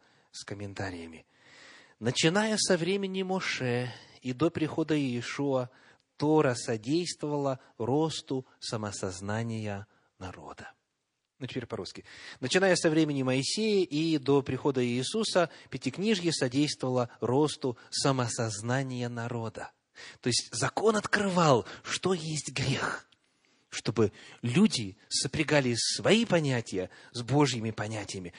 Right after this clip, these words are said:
чтобы они начинали видеть реальность так, как видит ее Господь. Читаем теперь двадцать второй стих. Третья глава послания к Галатам, стих двадцать второй. "Но Писание всех заключило под грехом,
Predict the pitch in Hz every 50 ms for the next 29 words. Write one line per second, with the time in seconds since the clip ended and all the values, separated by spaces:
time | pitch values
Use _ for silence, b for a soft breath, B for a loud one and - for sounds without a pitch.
0 | B B B - - 131 113 113 - 113 113 120 143 175 190 180 - B B B
1 | B 127 120 - - 123 117 113 127 135 131 127 120 113 B B 120 110 104 165
2 | 180 185 180 - 175 - 143 139 135 123 117 113 110 - - B B B B -
3 | 135 135 - - 107 - - 104 101 123 156 143 143 135 - - B B B B
4 | - 104 113 107 101 92 87 85 87 90 - _ _ _ _ _ - - - -
5 | - - - - - - - - - - _ _ _ _ _ _ _ _ _ _
6 | _ _ B B B B B B B B B B B B B B B - 208 254
7 | 247 226 - 233 226 190 156 170 185 - - - 170 156 143 117 90 - - -
8 | - - - B B B B B B B B B - 127 120 117 - 104 90 101
9 | 101 101 95 107 104 - - 107 104 107 110 123 165 208 226 226 - 175 156 -
10 | - - 156 147 139 120 120 - - - - - - - - _ _ _ _ _
11 | _ _ _ _ _ _ _ _ _ _ _ _ _ _ - 139 156 165 147 -
12 | 135 127 - - - 185 190 214 226 220 214 208 208 202 185 B B B B B
13 | - - - - - - 127 135 151 170 180 - - - - 120 - 156 151 -
14 | 143 139 139 - - - 147 151 147 147 143 - _ - 131 135 135 131 127 -
15 | 131 131 123 - - - 104 90 82 -